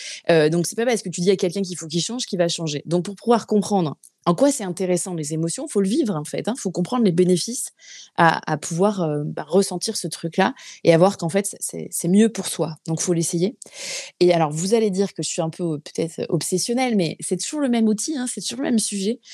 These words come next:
Pour moi, c'est toujours la communication non violente et c'est toujours le même outil O S B D. O pour observation,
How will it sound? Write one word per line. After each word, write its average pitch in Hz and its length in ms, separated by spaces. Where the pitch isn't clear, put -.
Pour 185 120
moi, 214 100
c'est 226 180
toujours 214 400
la 185 140
communication 180 580
non 190 140
violente 165 360
et 175 60
c'est - 160
toujours 202 420
le 165 120
même 160 260
outil 165 420
O 185 160
S 175 220
B 165 60
D. 160 280
O 190 100
pour 185 180
observation, 170 840